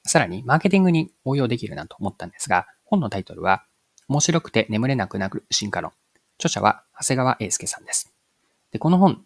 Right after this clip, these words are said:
タイトル通り面白かったんですね。で、今回はこちらの本を入り口に、生物の進化論からマーケティングの示唆として学べることを掘り下げていきます。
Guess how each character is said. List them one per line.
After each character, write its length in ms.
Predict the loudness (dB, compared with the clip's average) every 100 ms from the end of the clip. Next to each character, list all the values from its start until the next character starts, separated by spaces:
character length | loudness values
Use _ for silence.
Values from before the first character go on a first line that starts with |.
| _
タ 80 | 0
イ 60 |
ト 100 | 4
ル 140 | 4 4
通 80 |
り 160 | 2 -4
面 100 | -4
白 160 | -2 -2
か 100 | -4
っ 80 | -14
た 60 | -20
ん 60 |
で 80 | -16
す 120 | -6
ね。 220 | -6 -6 _ _ _ _ _ _ _ _ _ _ _ _
で、 80 | -6
今 140 | -4 0
回 180 | 2
は 140 | 4 2
こ 140 | 0
ち 100 | -2
ら 80 | 0
の 100 | 0
本 180 | 0 -4
を 20 |
入 80 | -4
り 100 | -6
口 240 | -6 -6
に、 200 | -6 -6
生 240 | -8 0 0
物 220 | 0 -4
の 100 | -6
進 200 | -2 0
化 100 | 0
論 140 | -2
か 100 | -2
ら 180 | -2 -2 0
マ 100 | 0
ー 40 |
ケ 120 | 0
テ 100 | 0
ィ 40 | 0
ン 40 |
グ 80 | -2
の 80 | -4
示 160 | -4
唆 60 | -4
と 100 | -6
し 80 | -6
て 140 | -6
学 160 | -4 -4
べ 80 | -4
る 60 |
こ 100 | -4
と 80 | -4
を 80 | -4
掘 80 | -6
り 60 |
下 100 | -8
げ 80 | -10
て 80 | -10
い 60 |
き 60 | -12
ま 80 | -10
す。 180 | -10